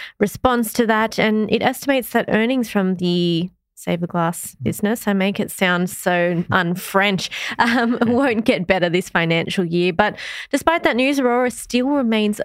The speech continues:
Speaker 1: confident in the medium to long-term growth of its business, and it still expects high earnings for the group by the end of twenty twenty-four. But still, Aurora shares down around three percent today.
Speaker 2: Woolies confirmed that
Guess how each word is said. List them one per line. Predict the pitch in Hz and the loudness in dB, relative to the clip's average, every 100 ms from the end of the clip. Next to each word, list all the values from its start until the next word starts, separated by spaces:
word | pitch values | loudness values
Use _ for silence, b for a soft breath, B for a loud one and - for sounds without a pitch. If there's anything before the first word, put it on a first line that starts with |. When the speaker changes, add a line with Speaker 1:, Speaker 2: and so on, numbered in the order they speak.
| - - | -10 -6
Speaker 1:
confident | - 285 320 262 196 196 | -2 -2 0 0 -2 -2
in | - 196 185 | -2 0 0
the | 170 190 185 | 0 0 2
medium | 185 190 190 185 | 0 0 0 -2
to | - | -2
long-term | 175 170 175 - 170 | -2 0 -2 -2 -2
growth | 175 180 185 | 0 -2 -2
of | 180 | -4
its | 175 - | -4 -2
business, | 247 262 277 - | -2 0 -2 0
and | 254 | 0
it | 247 | 0
still | - - 262 240 | -4 -2 0 0
expects | - - 196 196 - | -4 -4 -6 -6 -4
high | 185 185 | -2 0
earnings | 185 190 196 - | 0 -2 -2 -4
for | 190 | -6
the | |
group | 202 220 208 b b b - | -2 -2 -2 b b b -2
by | |
the | 262 285 | 0 0
end | 381 | 0
of | 294 | -2
twenty | - 208 190 | -2 -2 -2
twenty-four. | 190 - 190 175 - - 285 285 | -4 -2 -2 -4 -4 0 2 2
But | 233 | 0
still, | - 285 285 277 B B B _ | 0 0 0 -2 B B B _
Aurora | 269 277 277 | 2 2 0
shares | - 240 226 | 0 0 0
down | 220 208 | 0 0
around | 196 190 | 0 0
three | 185 185 | -2 -4
percent | - - - 190 | -6 -10 -8 -8
today. | 165 165 160 _ _ _ | -6 -8 -8 _ _ _
Speaker 2:
Woolies | 104 113 127 131 73 - - _ - | -2 0 2 0 -2 -8 -14 _ -4
confirmed | 110 101 - 104 104 | -4 -2 0 2 2
that | 104 | 0